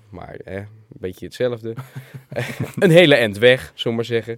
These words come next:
Die, eh, die moeten toch eventjes acclimatiseren. Die moeten wennen aan de taal, aan de cultuur, aan de kou ook vooral. En, eh, maar meneer staat er toch maar aardig in en scoort, eh, elke uitwedstrijd.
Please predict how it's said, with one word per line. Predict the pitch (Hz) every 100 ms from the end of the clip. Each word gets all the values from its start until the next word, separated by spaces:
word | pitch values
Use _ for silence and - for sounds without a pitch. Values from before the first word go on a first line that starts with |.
| - - -
Die, | 151 147 156
eh, | 151 147
die | 180
moeten | 202 196
toch | - 214
eventjes | - 175 147 135 127 143
acclimatiseren. | 135 113 95 98 170 226 220 208 208
Die | 190
moeten | 107 98 107
wennen | 113 113 -
aan | 147
de | 131
taal, | 190 190 185 185
aan | 101 104
de | 107 113 -
cultuur, | 185 196 202 202
aan | - 104
de | 131
kou | - 175 180 185
ook | 156 -
vooral. | 151 147 165 156 _ - _ _
En, | 123 120 113 113 104
eh, | 104 98
maar | 180 160
meneer | 151 151 131
staat | 117 165 127
er | -
toch | 143
maar | 120 120 120
aardig | 160 139 120 175
in | 135
en | 117
scoort, | 117 - 123 117
eh, | 143 120 117 120 117 -
elke | 135 127 135
uitwedstrijd. | 139 147 147 147 - 151 156 - -